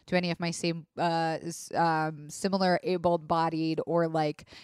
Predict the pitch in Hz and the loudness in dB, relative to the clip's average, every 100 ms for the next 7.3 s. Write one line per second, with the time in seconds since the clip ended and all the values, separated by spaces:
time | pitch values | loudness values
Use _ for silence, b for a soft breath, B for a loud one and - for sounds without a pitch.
0 | B 190 180 165 160 170 156 160 156 151 | B 4 4 0 -2 2 0 2 0 2
1 | 151 151 156 147 - 151 147 156 - 160 | -2 -4 -4 -4 -4 -6 -4 -4 0 0
2 | 151 - 156 - 160 - 160 160 151 b | 0 -2 -2 -2 -8 -4 0 0 0 b
3 | b b b - 170 147 165 - 156 143 | b b b -10 -8 -6 -8 -6 -4 -4
4 | 151 147 147 - - - 302 - 196 - | -6 -4 -4 -4 2 6 6 6 2 0
5 | - 262 196 - - 262 254 208 160 160 | 4 8 8 6 0 0 2 4 4 4
6 | 208 226 214 220 208 208 - 262 254 - | 4 4 4 2 0 -4 -2 0 2 6
7 | 214 190 190 | 8 8 6